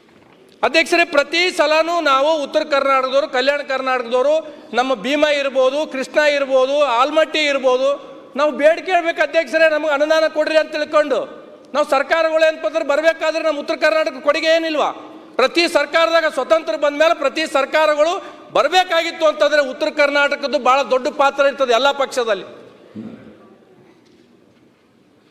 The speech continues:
ಇವತ್ತು ಭೀಮಾ ನದಿಗೆ ಅಂತಂದ್ರೆ ಬಚಾವತ್ ಆಯೋಗ ಆಗಿ ಐವತ್ತು ವರ್ಷ ಆಯ್ತು ಅಧ್ಯಕ್ಷರೇ. ನಮಗೆ ಹದಿನೈದು ನೀ-, ಟಿ ಎಂ ಸಿ ನೀರು ಕೊಡಬೇಕು, ಮೂವತ್ತೈದು ಟಿ ಎಂ ಸಿ ಮಹಾರಾಷ್ಟ್ರದವ್ರು ತಗೋಬೇಕಂತ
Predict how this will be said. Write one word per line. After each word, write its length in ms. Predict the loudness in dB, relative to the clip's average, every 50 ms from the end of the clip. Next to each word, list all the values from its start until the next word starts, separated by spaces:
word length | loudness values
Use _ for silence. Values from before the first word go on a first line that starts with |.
| _ _ _ _ _ _ _ _ _ -2
ಇವತ್ತು 200 | -2 -2 0 -2
ಭೀಮಾ 400 | -4 -4 -2 0 2 2 2 2
ನದಿಗೆ 320 | 2 2 0 0 0 0 0
ಅಂತಂದ್ರೆ 800 | 0 0 0 -4 0 2 2 2 4 4 2 2 0 -2 -6 -12 -16 -20 -20 -20 -20 -20 -20 -20 -6 -2
ಬಚಾವತ್ 440 | -2 0 2 4 2 4 4 2 2
ಆಯೋಗ 300 | 2 4 4 4 4 2
ಆಗಿ 200 | 0 -2 -2 0
ಐವತ್ತು 340 | 0 0 0 0 0 2 2
ವರ್ಷ 180 | 0 2 2 2
ಆಯ್ತು 200 | 2 2 2 -2
ಅಧ್ಯಕ್ಷರೇ. 560 | -2 0 0 0 0 -2 -6 -6 -8 -14 -18 -20 -20 -20 -20 -20 -20 -20 -20 -20 -20 -20 -20 -20 -20 -20 _ _ _ -20 -20 -20 _ _ _ _ _ _ _ _ _ -4
ನಮಗೆ 200 | -2 0 2 2
ಹದಿನೈದು 420 | 2 2 2 4 2 2 2 0 -2
ನೀ-, 160 | -2 -4 -4
ಟಿ 120 | -2 0
ಎಂ 200 | 2 2 2 0
ಸಿ 80 | -2 -6
ನೀರು 240 | -6 -4 -4 -4 0
ಕೊಡಬೇಕು, 420 | 0 0 2 2 0 0 -2 -4
ಮೂವತ್ತೈದು 580 | -4 0 2 2 2 2 2 -2 -2 -2 -4 -2
ಟಿ 60 | 2
ಎಂ 180 | 2 2 2 2
ಸಿ 80 | -2
ಮಹಾರಾಷ್ಟ್ರದವ್ರು 600 | -2 2 2 2 2 2 -2 -2 -2 -2 -2 0
ತಗೋಬೇಕಂತ 500 | 0 -2 0 0 0 -2 -2 -2 -2 0